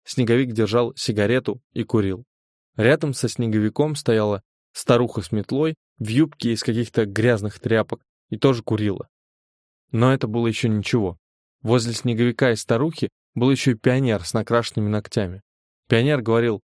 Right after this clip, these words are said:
женским голосом и пускал колечки, как отец. "Семенчук, конечно, педрила редкостная. С этим даже не поспоришь", — сладко смакуя ругательство, говорил пионер. "Он, по-моему, себе гримёрку пробил не для того, чтобы в роль входить, а чтобы конфеты своего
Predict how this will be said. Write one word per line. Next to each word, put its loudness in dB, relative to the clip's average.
женским 0
голосом -2
и -6
пускал 0
колечки, -2
как 0
отец. -4
"Семенчук, -2
конечно, -2
педрила 2
редкостная. -4
С -4
этим 2
даже 2
не -2
поспоришь", — -2
сладко -2
смакуя 0
ругательство, -2
говорил -2
пионер. -2
"Он, -2
по-моему, 2
себе 0
гримёрку 0
пробил 0
не 0
для -10
того, 2
чтобы -6
в -4
роль 2
входить, -2
а -12
чтобы -6
конфеты 0
своего 0